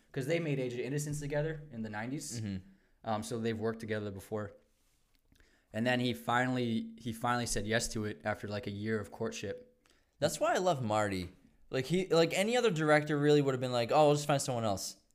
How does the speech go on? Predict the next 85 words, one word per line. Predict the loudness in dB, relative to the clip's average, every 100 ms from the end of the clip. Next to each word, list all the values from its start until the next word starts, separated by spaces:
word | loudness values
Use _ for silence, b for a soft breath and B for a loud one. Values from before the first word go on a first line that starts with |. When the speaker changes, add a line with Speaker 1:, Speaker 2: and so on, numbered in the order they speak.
| _
Speaker 1:
Yeah. | -2 0 0
Speaker 2:
He's | 2
like, | 2 2
"We | -2
need | -2 0 0
him. | 0
That's | -2 -2
the | -2
only | 0
way |
we | -2
can | 6
Speaker 1:
That's, | 8 8
Speaker 2:
make | 0
this | 0
movie." |
Speaker 1:
he's | 2 2
like, | 4
"I | 4
need, | 4 2 2
we | -2
need | -2 0
to | 0
have | 0 -2 -10 _ -8
Daniel | -4 -2
Day-Lewis." | -4 -2 2
He's | 4
the |
Speaker 2:
Otherwise, | 6 6
Speaker 1:
only, | 4
Speaker 2:
we're, |
Speaker 1:
he's | 0
Speaker 2:
yeah. | 2
Speaker 1:
the | 2
only | 2 2
person | 0 -4 -4
that | -6
can | -6
pull | -6
this | -6 -2
off. | 4
Speaker 2:
Even | 4 4
with | 2
Leo | 2 2 2
signed | 2 0 0 0
on, | -2 -2
Speaker 1:
Yeah. | -2 -2
Speaker 2:
we |
can't | 0 -2 -2
do | -2
it | -4
without | -2 -4 -2
Daniel | -6 -6
Day. | -4 -6 -6 -4
Speaker 1:
Yeah. | -4 -4 _ _ _ -6
Speaker 2:
That's | -2
Speaker 1:
It's | 0 0
Speaker 2:
a |
Speaker 1:
necessary. | -2 -2 -6 -6 -6 -8 -8
Speaker 2:
Yeah, | -8 -8 -12
that's | -6
Speaker 1:
Like, | -4
Speaker 2:
so | 2
Speaker 1:
who | 4
Speaker 2:
cool. |
Speaker 1:
else | 4 4
could | -2
have | 0
played | 0 0
Bill | 2 0
the |
Butcher, | 0 -2 -2 -4
man? | -4 -6 -10 -10
Speaker 2:
No | -8
one. | -6 -10 -14 -14 -8
Speaker 1:
Like, | -6
who | -4 -6
could | -8
pull | -6 -4
that | 0
off | -2 -2 -4
the |
way | 0 0
he | -2
did? | -4 -6